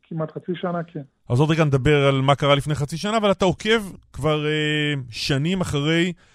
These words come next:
Speaker 2: הפעילות של חמאס, שוב, גם הגלויה וגם אחרי רשתות הקשר של חמאס.
Speaker 1: נכון, גם אחרי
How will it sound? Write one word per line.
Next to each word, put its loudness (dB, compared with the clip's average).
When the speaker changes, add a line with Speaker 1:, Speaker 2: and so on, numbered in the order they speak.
Speaker 2:
הפעילות 4
של -2
חמאס, 2
שוב, -2
גם 4
הגלויה 2
וגם 0
אחרי -2
רשתות 0
הקשר 0
של -2
חמאס. 0
Speaker 1:
נכון, -4
גם -2
אחרי -4